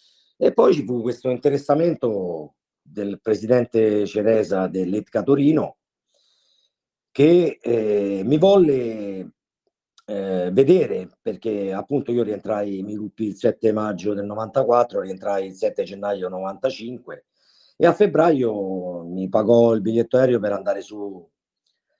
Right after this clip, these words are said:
a Torino a fare un allenamento, per vedere proprio come erano le mie condizioni. E diciamo che dopo l'allenamento, eh, fece qualcosa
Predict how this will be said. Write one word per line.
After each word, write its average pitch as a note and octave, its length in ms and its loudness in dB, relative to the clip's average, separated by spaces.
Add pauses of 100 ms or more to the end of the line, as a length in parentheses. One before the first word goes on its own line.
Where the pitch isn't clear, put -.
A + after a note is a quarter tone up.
(100)
a G#2 140 -6
Torino C#3 360 4
a A2 60 0
fare A2+ 440 0
un G#2 300 -4
allenamento, B2 800 -2 (180)
per G#2+ 140 -8
vedere B2 320 2
proprio G#2 240 -4
come G2 160 -8
erano G2+ 160 -8
le F#2+ 140 -6
mie F#2 100 -4
condizioni. F#2 680 -2 (1040)
E - 120 2
diciamo F3 720 4
che G#2+ 840 -4
dopo B2 220 -4
l'allenamento, C#3+ 1120 -2
eh, F2+ 1040 -8 (840)
fece D#3 300 4
qualcosa C#3 840 0